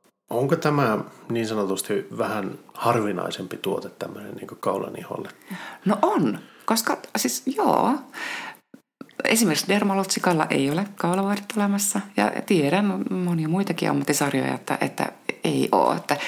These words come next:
Speaker 2: siellä suositellaan, että laita sitä sun omaa kostusvuodetta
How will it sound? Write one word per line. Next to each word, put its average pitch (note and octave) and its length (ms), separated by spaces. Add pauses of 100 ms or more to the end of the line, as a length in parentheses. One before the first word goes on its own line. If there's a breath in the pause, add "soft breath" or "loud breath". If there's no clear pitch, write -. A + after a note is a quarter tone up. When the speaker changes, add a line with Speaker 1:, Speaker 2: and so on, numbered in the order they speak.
(200 loud breath)
Speaker 2:
siellä C3+ 280
suositellaan, A3 680
että G3 260
laita - 240
sitä - 360
sun - 180
omaa - 520
kostusvuodetta - 680